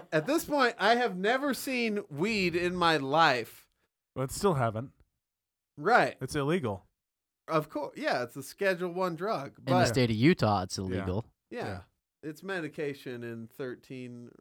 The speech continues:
Speaker 2: or s-,
Speaker 1: Eleven.
Speaker 2: is it sixteen? No, it's more than eleven. Either thirteen or sixteen. But anyway,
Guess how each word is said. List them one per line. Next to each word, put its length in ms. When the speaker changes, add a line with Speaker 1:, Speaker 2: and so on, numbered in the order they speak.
Speaker 2:
or 140
s-, 60
Speaker 1:
Eleven. 440
Speaker 2:
is 160
it 100
sixteen? 640
No, 240
it's 160
more 160
than 140
eleven. 380
Either 100
thirteen 460
or 80
sixteen. 600
But 140
anyway, 460